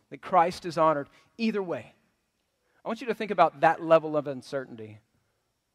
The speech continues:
When I think about all the uncertain little things in your life, whether it's from a pandemic,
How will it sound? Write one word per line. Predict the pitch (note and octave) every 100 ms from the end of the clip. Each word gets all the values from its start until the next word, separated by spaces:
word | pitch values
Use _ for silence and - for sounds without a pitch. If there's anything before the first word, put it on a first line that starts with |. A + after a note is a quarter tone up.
| _ _ _
When | F3+
I | G3
think | G3
about | F3+ -
all | F3 F#3+
the | F#3
uncertain | F3+ - F#3 F3+ D#3+
little | F3 F3
things | F3+ F3+ E3
in | E3+
your | E3
life, | D#3 D#3+ E3 - _ -
whether | C#3+ D3
it's | C#3
from | - D3
a |
pandemic, | C3 D#3+ D3 D#3+ E3+ E3+